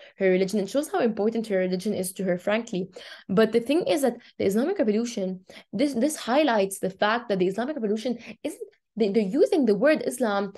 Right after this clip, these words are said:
as a way of propaganda. Why? Because they're saying, "This is Islam, you have to do it."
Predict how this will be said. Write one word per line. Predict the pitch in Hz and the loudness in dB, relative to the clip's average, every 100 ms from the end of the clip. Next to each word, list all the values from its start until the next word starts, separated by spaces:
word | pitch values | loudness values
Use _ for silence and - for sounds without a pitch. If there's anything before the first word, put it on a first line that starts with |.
| - _ | -18 _
as | 233 208 | 0 2
a | 220 | 2
way | 254 294 | 4 2
of | 220 | -2
propaganda. | 220 214 185 190 214 196 180 - - - | -4 -2 -2 0 0 0 -2 -6 -16 0
Why? | 226 214 196 | 2 4 4
Because | 208 226 180 | 2 0 2
they're | 214 | -2
saying, | - 302 269 | 0 0 0
"This | 262 294 | 0 -2
is | 226 | 0
Islam, | - 233 226 214 | 0 0 0 0
you | 214 214 | -2 -2
have | 220 220 | -2 -2
to | 208 | -4
do | 196 185 | -4 -4
it." | 180 | -6